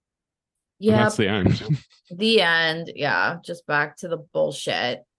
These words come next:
Speaker 1: The
Speaker 2: Um,
Speaker 1: grindstone.
Speaker 2: back to the grindstone. Yeah. Well, she has a nice, well-balanced life and we like her.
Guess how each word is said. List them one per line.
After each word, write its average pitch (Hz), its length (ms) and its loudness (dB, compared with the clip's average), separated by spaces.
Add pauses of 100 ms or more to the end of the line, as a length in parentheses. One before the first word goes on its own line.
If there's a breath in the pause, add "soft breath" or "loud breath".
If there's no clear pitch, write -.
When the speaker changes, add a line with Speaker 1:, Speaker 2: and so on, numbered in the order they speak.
(140)
Speaker 1:
The 101 100 -8
Speaker 2:
Um, 175 220 -2
Speaker 1:
grindstone. 101 680 -4 (600)
Speaker 2:
back - 220 -6
to - 100 -18
the 214 60 -6
grindstone. 220 760 -4 (480 loud breath)
Yeah. 165 280 2
Well, 247 400 2
she 330 260 -4
has 349 180 0
a 349 60 -6
nice, 208 360 -2
well-balanced 160 600 -4
life 143 380 0
and 147 240 -8
we 143 120 -8
like 85 280 -6
her. - 440 -4